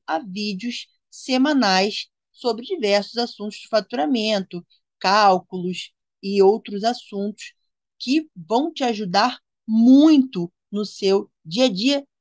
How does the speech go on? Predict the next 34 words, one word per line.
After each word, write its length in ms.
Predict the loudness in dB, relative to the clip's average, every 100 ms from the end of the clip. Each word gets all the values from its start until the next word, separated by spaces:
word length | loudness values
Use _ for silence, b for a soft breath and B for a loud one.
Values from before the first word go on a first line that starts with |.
| -14
Vem 320 | -4 -2 -2
fazer 320 | -2 -2 -2 -2
parte 320 | -2 -2 -8
do 100 | -16
Clube 480 | _ -6 -4 -6 -10 _ _
do 280 | -8 -6 -4
Faturista. 840 | -2 -4 -4 -4 -4 -6 -10 -12 _ -20
É 40 |
só 160 | -8 -6
clicar 280 | -4 -2 -2
aqui 180 | -2 -6
em 40 |
Seja 280 | -6 -2 -2
Membro 400 | 0 -2 -4 -10 _ _
e 100 | -4
essa 220 | -4 -4 -8
taxa 460 | -2 -2 -2 -4
aí, 240 | -4 -6 -10 _ -12
você 260 | -10 -6
já 120 | -6 -6
tem 180 | -4
acesso 340 | -6 -4 -6 -8 -4
a 160 | -4 -4 0
todo 260 | 2 2
esse 180 | -2 -10
conteúdo. 640 | -12 -10 -6 -4 -2 -4 -6 _ _ _
Pessoal, 500 | -12 -2 0 0 -2 _ _ _ _ _ _ -2
quem 240 | 0 0
esteve 360 | -2 -2 0 0
aqui 160 | -2
comigo 340 | -6 -4 -2 -2
até 180 | -4
o 60 | -8
final, 480 | -6 -2 0 0